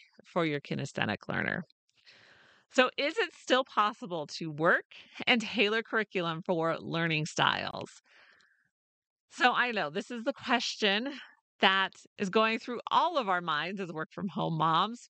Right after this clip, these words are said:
but you can. And I would invite you to check out the Momtrepreneur's Guide to Curriculum for a more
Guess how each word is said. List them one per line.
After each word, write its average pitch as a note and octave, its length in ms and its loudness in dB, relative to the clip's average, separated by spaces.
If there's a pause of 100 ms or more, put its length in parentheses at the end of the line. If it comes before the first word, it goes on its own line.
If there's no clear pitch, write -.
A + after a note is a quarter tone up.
(120)
but G3 220 6 (300)
you G3 220 2
can. G2+ 520 -2 (560)
And F#3 600 2
I F#3+ 120 0
would F#3 120 -4
invite F3 400 0
you B3+ 140 -6
to C4 140 -8
check G#3+ 220 -2 (120)
out E3+ 260 2
the F#3+ 80 2
Momtrepreneur's A3 800 0
Guide E3 340 2
to D#3+ 140 -12
Curriculum D3+ 600 -2
for G3 440 4
a F3 120 -8
more D#3+ 280 -6